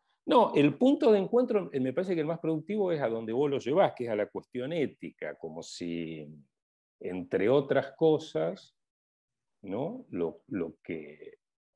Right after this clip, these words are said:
digo, entre muchas cosas, lo que ha ido aprendiendo Pauls de Barthes a partir de, de un momento, yo me imagino, como de encantamiento muy,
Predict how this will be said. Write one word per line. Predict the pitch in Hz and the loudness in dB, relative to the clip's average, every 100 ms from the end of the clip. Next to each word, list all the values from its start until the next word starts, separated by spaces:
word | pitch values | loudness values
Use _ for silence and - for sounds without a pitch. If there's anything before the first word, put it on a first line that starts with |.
| - | 0
digo, | 127 107 | 2 2
entre | 113 104 - 113 | 0 -4 0 0
muchas | 175 180 180 | 2 2 0
cosas, | - 196 190 165 | 4 4 4 2
lo | 117 110 - | 4 0 0
que | 117 | 0
ha | 131 | 2
ido | 160 156 139 | 2 2 2
aprendiendo | 120 117 113 123 139 135 120 101 92 80 78 _ _ _ | 0 -4 -6 -4 -2 -2 -4 -4 -4 -6 -10 _ _ _
Pauls | - 123 104 87 82 - - | 4 6 6 2 -6 -12 -20
de | 92 92 | -8 -2
Barthes | 113 131 117 110 - 135 139 - | 4 4 4 0 -2 -4 -4 -8
a | - - | -10 -8
partir | - 82 80 - 95 95 | -8 -10 -8 -4 -2 -2
de, | 82 80 78 - _ _ _ _ _ _ _ _ _ - | -4 -8 -12 -16 _ _ _ _ _ _ _ _ _ -8
de | 87 | -4
un | 92 95 | -2 0
momento, | 90 90 104 101 87 | 0 2 2 0 -2
yo | 85 | -2
me | 90 | -2
imagino, | 85 80 95 92 82 | -4 -4 -2 0 0
como | 78 82 | 0 -2
de | 78 | -4
encantamiento | 80 76 82 80 73 85 92 107 95 85 | -6 -6 -6 -4 -4 0 2 2 2 -2
muy, | 82 95 92 76 | 0 2 2 0